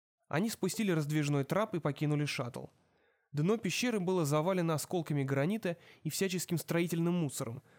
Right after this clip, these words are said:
оставленным тут Мульчем и его племянником около века назад. Фосфорицирующие стены, как будто усеянные множеством звёздочек, испускали мягкое сияние. «Это место геологическое чудо!»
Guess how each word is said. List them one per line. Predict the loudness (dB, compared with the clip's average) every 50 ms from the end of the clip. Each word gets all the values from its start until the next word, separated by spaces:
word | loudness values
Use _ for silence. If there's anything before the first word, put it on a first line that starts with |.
| -8 -6
оставленным | -4 -4 -2 0 0 0 2 2 2 2 0 0
тут | 0 -2 -2 0
Мульчем | 0 0 0 0 0 -2 -2 -2
и | 0 0
его | 0 0 0 0
племянником | 0 0 0 2 2 2 2 0 0 0 -2 -2
около | -2 -2 -2 -2 0 0 0
века | 0 0 0 -2 0 0 0
назад. | 0 0 0 0 -2 -4 -6 -10 -16 -20 _ _ _ _ _ _ _ _ _ _ _ _ _ _ _ _
Фосфорицирующие | -6 -6 -4 -2 0 0 0 2 0 0 2 2 2 0 0 0 -2 -2
стены, | -2 -2 -2 0 0 0 2
как | 0 0 -2 0
будто | -2 -4 -2 -2 0
усеянные | -2 0 0 0 0 2 2 2 2
множеством | 2 2 2 0 0 -2 -4 -4 -2 -2
звёздочек, | -2 0 -2 -2 -2 -2 -4 -4 -6 -6 -6
испускали | -8 -8 -6 -6 -8 -6 -4 -2 -2 0 0
мягкое | 2 2 0 0 -2 -2 -4 -4 -4
сияние. | -4 -4 -4 -4 -4 -4 -4 -6 -8 -10 -12 -16 _ _ _ _ _ _ _ _ _ _ _ _ -4
«Это | -2 0 2 4
место | 4 4 2 2 0 0 2
геологическое | 4 4 4 4 4 2 2 0 0 -2 -2 -2 -2 -2 -2 -2
чудо!» | -2 -2 -2 -2 -2 -4 -4 -6